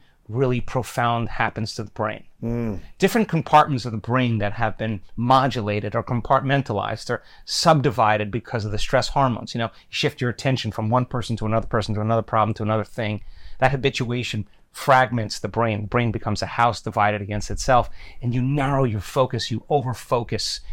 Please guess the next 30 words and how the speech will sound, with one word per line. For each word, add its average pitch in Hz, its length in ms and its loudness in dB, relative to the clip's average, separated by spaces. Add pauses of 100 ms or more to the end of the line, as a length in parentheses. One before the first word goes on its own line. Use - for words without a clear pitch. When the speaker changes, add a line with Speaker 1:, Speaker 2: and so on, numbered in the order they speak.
Speaker 1:
you 107 80 -2
become 113 220 -2
obsessive 120 600 2
about 104 260 -2
something. 113 320 0
That's 117 160 -4
what 120 80 -4
we 120 120 0
do 120 160 0
in 107 60 -4
stress. - 500 -6 (280)
We 147 80 -2
turned 170 240 4
out, 147 160 4 (300)
it - 60 -16
turns 196 200 4
out 127 140 6
if - 100 -12
you 135 80 6
open 147 200 4
your 123 120 0
awareness 123 380 0
to 117 60 -6
nothing, 127 580 0 (380)
the 123 60 -4
brain 147 240 2
starts 143 320 2
getting 123 360 -2 (320)
highly 170 720 0
organized. 123 760 -2